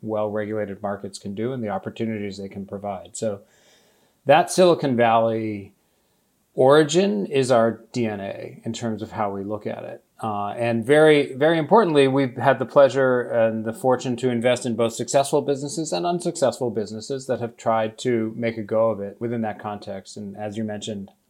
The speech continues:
Amit, I looked at over a thousand businesses across India and Africa that were aiming to both provide some sort of social good and earn a profit.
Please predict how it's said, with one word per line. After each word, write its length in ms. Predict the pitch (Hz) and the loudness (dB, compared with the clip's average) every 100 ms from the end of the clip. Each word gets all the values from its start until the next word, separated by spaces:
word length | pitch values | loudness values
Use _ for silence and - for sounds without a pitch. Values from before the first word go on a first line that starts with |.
| _ | _
Amit, 240 | 123 113 117 | -2 0 0
I 140 | 107 | -2
looked 200 | 110 113 | -4 -4
at 80 | 104 | -6
over 220 | 104 98 | -6 -8
a 40 | |
thousand 400 | 101 107 113 113 | -4 -2 -2 -2
businesses 500 | 110 117 113 - 95 | -6 -6 -8 -10 -12
across 320 | 98 98 95 104 | -12 -12 -10 -12
India 200 | 101 95 | -12 -12
and 120 | 95 | -12
Africa 480 | 104 107 - 101 - _ _ _ _ _ _ | -10 -10 -12 -14 -16 _ _ _ _ _ _
that 100 | 127 | 0
were 140 | 123 123 | 2 2
aiming 320 | 139 139 127 | -2 -2 0
to 160 | 135 | 0
both 480 | 113 - 131 127 - | -2 2 4 4 0
provide 420 | 135 117 110 107 | 0 4 4 2
some 220 | - 113 110 | -2 -2 -2
sort 200 | 117 107 | -4 -4
of 80 | |
social 360 | - 117 113 120 | -2 -4 -2 -4
good 360 | 113 123 143 147 _ _ _ _ _ | 0 -2 -2 -8 _ _ _ _ _
and 400 | - 117 117 110 - | -6 -4 -2 -4 -6
earn 160 | 113 | -10
a 40 | 95 | -8
profit. 480 | 98 95 - - | -10 -10 -14 -20